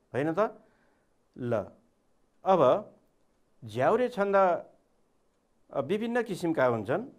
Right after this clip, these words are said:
म एक दुईवटा उदाहरणहरू दिन्छु। ती झ्याउरे छन्द एकै, सबै एकै किसिमका हुन्छन् भन्ने छैन। जस्तो तपाईँहरूले पढेको हुन स-, उम्, पढेको हुनुपर्छ। जस्तो मुना मदन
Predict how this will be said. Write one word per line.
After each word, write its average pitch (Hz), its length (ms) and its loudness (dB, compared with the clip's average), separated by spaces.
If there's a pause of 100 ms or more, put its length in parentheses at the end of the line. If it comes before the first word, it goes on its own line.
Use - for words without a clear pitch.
(160)
म 139 100 -4
एक 170 220 0
दुईवटा 196 300 0
उदाहरणहरू 135 680 2
दिन्छु। 113 440 -8 (360)
ती 185 80 -12
झ्याउरे 160 340 0
छन्द 180 240 -8
एकै, 170 260 -4
सबै 214 300 2
एकै 170 260 -2
किसिमका 156 380 -4
हुन्छन् 135 360 -2
भन्ने 107 220 -8
छैन। 151 400 -2 (440)
जस्तो 185 280 -4
तपाईँहरूले 147 760 -2 (400)
पढेको 143 640 0
हुन 123 200 -6
स-, 123 160 -16 (280)
उम्, 117 280 -10
पढेको 160 360 -4
हुनुपर्छ। 147 480 -2 (1400)
जस्तो 185 600 0 (500)
मुना 185 260 4
मदन 127 400 2